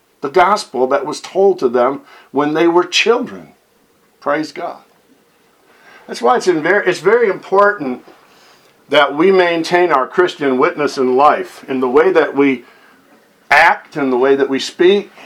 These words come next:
And we're not perfect. Come on. I mean, right? We, we lose our temper sometimes, and we get frustrated sometimes, but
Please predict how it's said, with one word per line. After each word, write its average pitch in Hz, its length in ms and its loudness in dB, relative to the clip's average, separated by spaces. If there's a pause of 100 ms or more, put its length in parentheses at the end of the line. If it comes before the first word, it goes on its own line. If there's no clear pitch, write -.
And 156 280 -6
we're 220 100 2
not 190 260 0
perfect. 147 720 -2
Come 160 180 -2
on. 143 340 0 (140)
I 131 140 -6
mean, 127 320 -2 (320)
right? 139 280 0
We, 151 280 -6 (340)
we 156 220 -6
lose 175 320 2
our 165 140 2
temper 143 360 -2
sometimes, 135 680 -2
and 139 60 -4
we 147 60 -4
get 175 160 -2
frustrated 147 680 0
sometimes, 139 560 -4
but 147 320 -2